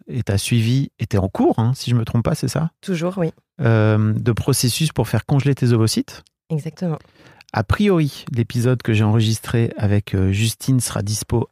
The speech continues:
Speaker 1: avant le tien, donc, euh, je mettrai le lien directement dans les notes de cet épisode.
Speaker 2: Super.
Speaker 1: Euh, Justine qui, euh, elle,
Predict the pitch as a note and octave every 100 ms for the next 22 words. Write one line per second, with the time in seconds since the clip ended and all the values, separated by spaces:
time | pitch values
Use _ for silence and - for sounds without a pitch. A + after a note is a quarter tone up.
0 | - A#2+ B2+ C3 - C3 A#2 G2+ - G#2
1 | G2 G#2 G#2+ - A2+ A2+ C3+ A2 G2+ G2+
2 | A2+ A#2+ A2 G2+ G#2+ D3 - - - _
3 | - - - - A2 G2+ G#2 G2 G#2+ B2
4 | C#4 D3 - _ _ _ C3+ - D#3+ -
5 | - A#2 A2+ A2 A2 G#2+ A2 G#2+ A#2 -
6 | _ _ - A2 - E3 E3+ - - A#2
7 | A2+ A2+ G2+ F#2+ F#2 - - B2+ B2+